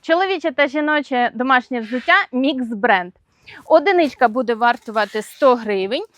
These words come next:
у лоті буде десять кілограмів, е, і вартість лоту п'ять тисяч триста дев'яносто гривень. Е, будуть ось такі жіночі і чоловічі домашні тапочки. В лоті буде три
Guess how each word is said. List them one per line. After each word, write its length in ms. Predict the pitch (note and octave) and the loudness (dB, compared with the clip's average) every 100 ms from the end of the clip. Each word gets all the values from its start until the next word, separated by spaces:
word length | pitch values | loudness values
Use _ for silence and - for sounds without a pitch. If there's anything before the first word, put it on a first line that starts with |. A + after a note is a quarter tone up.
| - - - | -20 -18 -4
у 80 | D4 | 0
лоті 340 | E4 E4 - | 2 0 -2
буде 280 | G#3+ G#3 G#3 | -10 -8 -6
десять 500 | G3 D4+ D4+ - A3 | -4 -2 -4 -6 -14
кілограмів, 760 | - A#3 G#3+ F#3+ G3+ F#3+ A#3 A4 - - - - | -6 -4 -4 -4 -2 -2 -4 -8 -10 -20 -20 -8
е, 220 | B3+ C4+ C4 | 0 0 0
і 120 | D4+ D4 | 0 2
вартість 500 | D#4 D#4+ - C4+ C#4 | 4 2 -2 -10 -6
лоту 280 | G4 B4 | -4 -6
п'ять 360 | B3 B3 C#4+ C4+ - | -10 0 0 0 -2
тисяч 420 | F4+ - F4 - | -4 -4 -8 -10
триста 340 | - D#4 G4+ E4 | -6 -4 -4 -8
дев'яносто 640 | A3+ B3 B3+ F#4 - E4 | -6 -4 -2 -2 -4 -8
гривень. 480 | D4+ C#4 A3 F3+ - _ _ _ - - | -4 -2 -2 -6 -16 _ _ _ -20 -4
Е, 260 | A3+ A#3+ A#3 | 0 2 2
будуть 520 | A3+ F#4 F#4+ D#4+ _ | 0 0 0 -4 _
ось 280 | D4+ F4+ - | -4 -4 -4
такі 440 | D#4 - C#4 C4+ - | -6 -4 -6 -6 -10
жіночі 760 | G#3 B3+ E4 C#4+ A#3+ - B3 - | -8 -6 -4 -2 -4 -6 -12 -10
і 140 | C4+ | -12
чоловічі 800 | - D4+ C4+ B3+ C4 A3 - G#3 - _ A3+ _ _ - _ | -8 -8 -8 -8 -10 -12 -16 -16 -18 _ -20 _ _ -20 _
домашні 580 | G3+ C4+ C#4 A#3 - G#3+ | -6 -4 -2 -4 -6 -12
тапочки. 560 | - F#3 - D4+ - A4 - - - - - | -8 -8 -10 -14 -12 -14 -14 -20 -20 -20 -8
В 180 | C4 B3 | -4 -2
лоті 360 | D4 E4 - | 0 0 -2
буде 300 | A3 A#3 G#3+ | -10 -10 -10
три 540 | A3 - C#4 D4 A#3 | -6 -2 -2 -2 -4